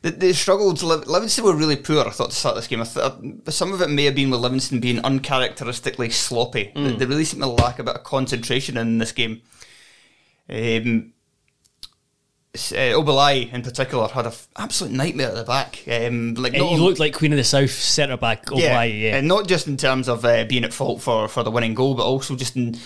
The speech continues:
Speaker 1: the amount of times he sloppily gave the ball away with just bad passes along the, the, the, the, the back four for Livingston. And they were, yeah, but they took a while. They eventually did get into the game, and they dominated a lot of the ball. It was a very kind of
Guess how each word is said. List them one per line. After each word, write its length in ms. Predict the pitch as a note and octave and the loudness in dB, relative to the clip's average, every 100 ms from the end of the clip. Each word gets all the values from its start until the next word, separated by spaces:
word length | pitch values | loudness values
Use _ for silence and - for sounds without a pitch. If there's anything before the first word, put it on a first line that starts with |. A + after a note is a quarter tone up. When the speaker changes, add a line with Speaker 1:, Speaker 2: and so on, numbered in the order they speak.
| - - | -20 -6
Speaker 1:
the 40 | C#3+ | 0
amount 180 | D#3 | 2
of 80 | D#3 | 2
times 220 | E3+ D3 | 2 2
he 60 | B2 | 2
sloppily 520 | - - D3 D3+ C3 | -2 0 0 2 0
gave 160 | A#2+ A#2+ | 2 -2
the 80 | A2+ | 0
ball 200 | A#2 A#2 | 2 4
away 200 | A#2 C3 | 2 0
with 180 | A#2 A2+ | -2 -8
just 160 | A#2+ | -4
bad 260 | A#2+ C3 C3+ | 0 0 0
passes 380 | B2+ C3 B2+ A#2 | -2 -2 -2 0
along 300 | A#2 A#2+ A#2 | 0 0 0
the, 280 | A2+ A2 - - - - - - - - | 0 0 -4 -18 -20 -20 -20 -20 -10 -2
the, 80 | |
the, 280 | C#3+ D3+ C#3+ | 0 4 4
the, 420 | B2+ C#3 C3+ A#2+ - _ _ _ - - - | 4 4 2 -2 -16 _ _ _ -20 -18 -8
the 220 | C#3+ C3+ B2+ | 0 2 2
back 300 | B2 C3 - | 2 0 0
four 240 | D#3 D#3 | 2 2
for 140 | D#3 | 2
Livingston. 580 | C3 B2+ B2 - A#2+ A2+ - | 2 2 2 0 -2 -2 -2
And 560 | B2+ A#2+ A#2+ A#2 - - _ _ D3 | 0 0 0 -2 -4 -6 _ _ -4
they 440 | D#3 E3 D#3 C#3+ | 2 4 6 4
were, 400 | C3 C3+ B2+ B2 | 4 4 2 2
yeah, 220 | C3 B2 B2+ | 0 -2 0
but 100 | D#3+ | -2
they 100 | D#3 | 0
took 180 | E3+ A3 | 0 2
a 40 | A3 | 6
while. 220 | F3+ C#3+ | 6 4
They 120 | E3 | 2
eventually 340 | G3 A3 G3+ F3+ | 2 2 2 2
did 180 | F#3+ | 4
get 120 | F3 D#3 | 2 -2
into 160 | D3+ | -2
the 80 | C3+ | 0
game, 400 | B2 B2 A#2+ A#2 | 2 0 0 -2
and 400 | C3 C3 B2+ B2 - _ - | 0 2 2 -2 -6 _ -2
they 120 | D#3 | 2
dominated 360 | F3 A#3+ B3+ G3 | 2 2 2 4
a 20 | |
lot 160 | F3+ D3 | 2 2
of 40 | |
the 60 | C3+ | 2
ball. 220 | E3 G#3+ | 4 4
It 40 | |
was 100 | C#3+ | 2
a 60 | D3+ | 0
very 320 | F3 D#4+ D#4 | 0 0 -2
kind 300 | - G#3 F#3 | 0 0 2
of 540 | E3+ C3 A#2+ - - | 2 2 0 -6 -10